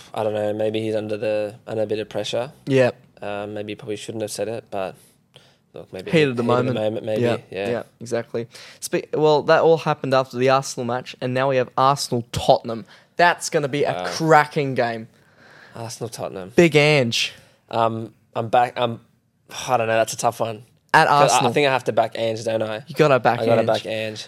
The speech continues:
Speaker 2: Yeah, they're playing lovely
Speaker 1: Uh,
Speaker 2: football.
Speaker 1: <sighs>
Speaker 2: How can you not? James
Speaker 1: I,
Speaker 2: Madison.
Speaker 1: I, I don't
Speaker 2: What a
Speaker 1: know what
Speaker 2: signing.
Speaker 1: to go for. Yeah, what a signing. I, I, I, I mean, he's been highly rated for many years, right?
Speaker 2: Yeah.
Speaker 1: But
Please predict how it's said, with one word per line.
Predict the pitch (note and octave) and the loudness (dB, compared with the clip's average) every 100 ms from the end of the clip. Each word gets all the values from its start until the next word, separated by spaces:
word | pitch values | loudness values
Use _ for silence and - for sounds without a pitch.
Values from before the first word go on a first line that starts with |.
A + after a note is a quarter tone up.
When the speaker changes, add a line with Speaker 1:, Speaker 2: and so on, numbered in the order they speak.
| - | -6
Speaker 2:
Yeah, | C3+ B2 - | 2 2 2
they're | - C#3+ | 0 2
playing | F#3+ D#3+ | 4 6
lovely | C3+ A2+ A2 | 6 6 4
Speaker 1:
Uh, | A2 | 2
Speaker 2:
football. | A2 C#3+ A#2+ - _ _ | 2 2 0 -2 _ _
Speaker 1:
<sighs> | - - | -20 -2
Speaker 2:
How | F3+ | 0
can | F#3 D#3+ | 2 2
you | B2+ | 2
not? | C3 D3+ - _ _ _ _ _ _ _ _ _ _ _ | 2 0 -4 _ _ _ _ _ _ _ _ _ _ _
James | - G3 F3 - | 0 2 2 0
Speaker 1:
I, | |
Speaker 2:
Madison. | C#3 F3+ D3+ C3+ | 0 2 2 2
Speaker 1:
I, | C#3+ D#3 | 2 2
I | |
don't | C#3 | 2
Speaker 2:
What | A#2+ | 4
a | |
Speaker 1:
know | F3+ | 4
what | D#3+ | 2
Speaker 2:
signing. | G#3 B3+ G3 | 2 4 4
Speaker 1:
to | C#3 | 2
go | A#2+ | 0
for. | A#2+ | 4
Yeah, | B2 | 4
what | A2+ B2 | 6 4
a | |
signing. | A#2 A#2+ A2 G#2+ | 2 0 0 0
I, | G#2+ G#2+ - A#2 - | -2 -4 0 0 2
I, | A#2 A2+ A#2+ | 2 4 4
I, | A2+ G#2+ - - - | 2 -2 -14 -20 -10
I | A#2 | -2
mean, | B2 | 0
he's | B2 | 0
been | A#2 C3 | 0 2
highly | B2+ B2 | 4 6
rated | A#2 A#2 | 4 2
for | A2+ A#2+ | -2 -2
many | A2+ A2+ | -2 -2
years, | A2+ A#2 A#2 | -2 -2 2
right? | C#3 | 4
Speaker 2:
Yeah. | B2 - - | 4 2 -4
Speaker 1:
But | A2 G#2 | -4 -4